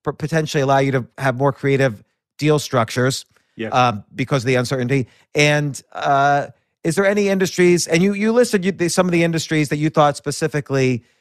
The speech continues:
Speaker 1: uh, you would be looking for, and, and you suggested that in some industries, because they're gonna have a spike right now, you'll wait four to six weeks after the reopening.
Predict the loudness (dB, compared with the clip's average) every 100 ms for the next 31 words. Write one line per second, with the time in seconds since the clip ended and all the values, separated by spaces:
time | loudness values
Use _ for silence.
0 | _ -2 2 2 0 0 2 2 0 -2
1 | -2 -4 -6 -4 0 2 2 0 -6 _
2 | _ -4 -2 0 0 0 -4 -6 -4 -4
3 | -4 -4 -4 -2 0 0 -2 -4 -4 -6
4 | -6 -4 -4 -2 -2 -2 -2 -2 -2 -2
5 | 2 2 0 -4 -4 -4 0 2 2 0
6 | -2 -4 -2 -4 -2 -2 -2 -4 -6 -2
7 | -2 -4 -6 -6 -4 -4 0 2 2 -2
8 | -4